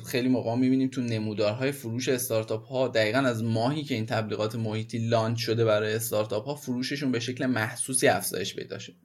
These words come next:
پیدا کرده و من این نشون می‌ده که این رشد،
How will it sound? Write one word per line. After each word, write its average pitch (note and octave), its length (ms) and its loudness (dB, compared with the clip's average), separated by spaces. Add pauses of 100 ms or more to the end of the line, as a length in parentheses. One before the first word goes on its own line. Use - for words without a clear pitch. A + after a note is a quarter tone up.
(480)
پیدا F#2 240 0
کرده - 240 -12 (420)
و B2 120 8
من C#3 80 8
این E3+ 160 2
نشون E3+ 260 2
می‌ده F3 140 4
که F3 120 -2
این E3+ 200 4
رشد، D#3+ 420 4